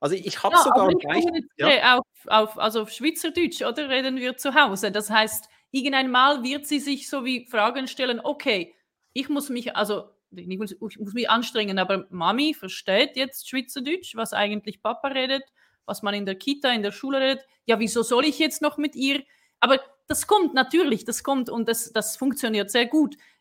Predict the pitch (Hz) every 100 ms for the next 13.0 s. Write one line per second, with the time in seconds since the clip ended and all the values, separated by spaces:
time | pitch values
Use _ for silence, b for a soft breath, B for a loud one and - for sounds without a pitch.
0 | - 262 285 269 262 247 240 - 262 254
1 | 285 254 262 - - - 233 269 294 330
2 | 285 277 254 _ _ _ - - 285 233
3 | 294 320 285 277 - 254 240 247 240 247
4 | 254 277 - 214 190 180 190 202 214 214
5 | 226 226 247 226 214 226 226 233 220 208
6 | 220 - 190 185 185 165 - 190 190 190
7 | _ _ _ _ _ - 180 - - _
8 | _ _ _ _ - B B - 135 -
9 | 170 226 226 196 185 175 160 - 156 202
10 | 185 160 170 202 202 180 - _ _ -
11 | 190 226 196 160 - 127 170 233 240 233
12 | 233 - - 147 147 247 - - -